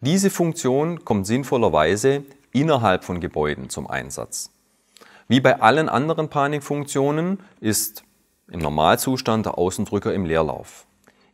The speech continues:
Im Gegensatz zu den anderen Panikfunktionen kann der Außendrücker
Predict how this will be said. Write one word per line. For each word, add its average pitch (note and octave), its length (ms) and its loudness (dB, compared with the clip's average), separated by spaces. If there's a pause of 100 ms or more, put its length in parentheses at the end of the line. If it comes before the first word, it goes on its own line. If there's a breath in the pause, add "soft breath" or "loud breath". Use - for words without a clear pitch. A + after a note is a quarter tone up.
Im G2+ 260 0
Gegensatz A#2+ 800 -2 (100)
zu F2+ 160 -8
den F2+ 120 -4
anderen B2 300 -2
Panikfunktionen D#2 1040 -6 (280 loud breath)
kann F2+ 200 0
der E2 140 -2
Außendrücker B2+ 800 0